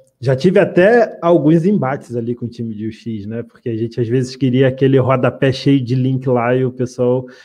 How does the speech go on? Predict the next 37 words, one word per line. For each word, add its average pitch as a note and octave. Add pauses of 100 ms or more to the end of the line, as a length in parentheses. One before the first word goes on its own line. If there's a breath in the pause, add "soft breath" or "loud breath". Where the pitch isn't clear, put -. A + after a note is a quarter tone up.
(180 loud breath)
de A#2+
U B2+
X B2+
falava, C3
"Não, G3+
pelo G3
amor F3+
de D#3
Deus, C#3+
aquilo C#3
não, C3
aquilo C3
é -
muito C3+
feio. C#3 (260 soft breath)
O D3
usuário D#3+
não F#3
clica, F3
mas C#3+
aquilo F#3
ali F#3
não G3+
era G3+
pro G3
usuário, F#3+
aquilo F#3
ali F3
era E3+
pra E3+
S E3+
E -
O, C#3+
mas C3
vamos C#3
deixar C3+
quieto." -